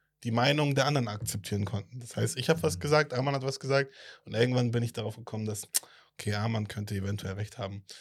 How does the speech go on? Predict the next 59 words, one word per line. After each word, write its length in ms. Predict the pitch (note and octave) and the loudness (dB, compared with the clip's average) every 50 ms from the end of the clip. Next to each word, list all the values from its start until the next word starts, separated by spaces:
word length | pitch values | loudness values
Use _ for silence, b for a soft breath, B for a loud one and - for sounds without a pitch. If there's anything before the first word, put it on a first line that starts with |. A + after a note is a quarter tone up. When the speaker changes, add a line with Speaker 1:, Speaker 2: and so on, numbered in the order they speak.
| B B B B | B B B B
Speaker 1:
Und 160 | F#2+ F2 F2+ | -10 -6 -2
dann 100 | A2+ A#2+ B2+ | 0 0 0
ist 80 | B2+ | 0
Speaker 2:
Mhm. 40 | B2 C3 | 4 4
Speaker 1:
Arman 240 | C#3+ D3 C#3+ C#3+ | 4 4 4 2
irgendwann 300 | C#3+ C#3+ C#3+ C#3 C#3 C3 | 2 2 2 0 0 -2
zu 120 | B2+ - C#3 | -2 -4 -4
mir 100 | D#3 F3+ | -2 -2
gekommen 280 | F#3 E3+ - D#3+ D3+ | -2 -2 -4 -6 -6
und 60 | C#3+ C3+ | -4 -4
meinte, 280 | C3 B2+ B2 - - | -4 -4 -4 -4 -6
"Steven, 520 | - - - C3+ C3 C3 C3 B2+ B2 - _ _ _ _ _ _ _ _ | -6 -4 -4 -4 -2 -2 -2 -2 -4 -8 _ _ _ _ _ _ _ _
du 100 | - - | -6 -4
musst 180 | A2+ G#2+ - - | -2 -2 -4 -4
Podcast 420 | - G#2 G2+ - - G#2 - - | -6 -6 -6 -4 -6 -6 -6 -6
mitmachen", 460 | - - - - G2+ G2 - G#2 G2+ - _ | -10 -10 -8 -8 -8 -6 -8 -12 -14 -12 _
weil 120 | - A2 | -2 -2
er 100 | G#2 G#2 | 0 4
wollte 240 | G#2+ A2 A2+ A2+ - | 4 4 4 4 2
nicht 140 | G#2+ G#2+ G#2 | 0 -2 -2
alleine 320 | G2+ G2 G2+ - G2 G#2 - | -4 -4 -4 -4 -4 -6 -6
anfangen. 360 | C#3 C3+ - - G#2+ G#2 A2+ B B B B B B B | -10 -10 -6 -4 -4 -4 -6 B B B B B B B
Speaker 2:
Mhm. 60 | G2+ | -8
Speaker 1:
Und 360 | F#2+ F#2 F#2 F2+ F2+ F2+ F2 F2 _ _ _ _ _ _ - | -6 -6 -8 -10 -10 -12 -16 -18 _ _ _ _ _ _ 2
Speaker 2:
Weil 80 | F2+ | 4
Speaker 1:
dann 80 | G#2+ G#2 | 6 8
hab 80 | G#2+ G#2+ | 8 6
Speaker 2:
ich 40 | A2 | 6
Speaker 1:
ich 40 | G#2+ | 4
Speaker 2:
auch 40 | G2+ G2 | 2 2
ein 40 | |
Speaker 1:
gesagt, 160 | G2+ G#2 G#2 G#2 | 4 4 2 2
Speaker 2:
bisschen 200 | G#2 G2+ F2+ F#2+ | 2 -2 -6 -6
Schiss 320 | - - G#2 G2 - - - - | -6 -8 -8 -10 -12 -14 -12 -10
hatte, 300 | F2+ E2+ - G#2 F#2+ - _ _ | -10 -10 -8 -12 -14 -14 _ _
Speaker 1:
ja. 200 | - A2+ A2 A2+ | -4 -2 -2 -2
Speaker 2:
alleine. 280 | - F#2 F#2 F#2 F#2 F#2 F2+ - _ _ _ _ | -4 -6 -8 -8 -10 -12 -14 -18 _ _ _ _
Speaker 1:
Und 100 | - A#2 | 2 4
dann 60 | A#2 | 4
hab 80 | A#2 A2+ | 4 4
ich 80 | A2 | 2
gesagt, 200 | - - - - | -2 -6 -8 -8
"Nein, 240 | A#2 G#2 F#2 F#2+ F#2+ G2+ | -8 -6 -4 -2 -2 -4
ich 120 | G#2 - | -4 -4
bin 100 | - G2+ | -2 0
nicht 120 | G2+ G2+ - | 0 0 -2
der 100 | - G#2 | -4 -6
Typ 160 | - G#2 A2+ | -6 -6 -4
dafür." 320 | - G#2 G#2 - G2+ G2 - - | -2 -4 -2 -2 -4 -6 -4 -4
Ihr 100 | - G#2 | -2 -2
müsst 160 | A2 A2 - | 0 0 0
wissen, 360 | C3 B2+ - - E3+ - b b b b b b _ | -2 -4 -4 -6 -10 -12 b b b b b b _
ich 60 | - | -14
hab 120 | B2 A2+ G#2+ | -14 -12 -10
bis 180 | A#2+ - - | -12 -6 -2
heute 480 | - B2 C3+ C#3 - - C3 C3+ E3+ b b b b b b | 0 0 0 -2 -4 -8 -10 -10 -10 b b b b b b
noch 280 | - A2 G2+ G2 - - _ _ | -8 -6 -6 -6 -8 -14 _ _
keinen 520 | - - - B2 B2+ C3 C3+ C3+ C3 - _ _ _ | -12 -6 -4 -2 -2 0 -2 -2 -4 -8 _ _ _
einzigen 520 | - G2+ G#2 G#2+ A2+ - - - A2+ A2+ | -6 -4 -4 -4 -4 -6 -8 -8 -10 -10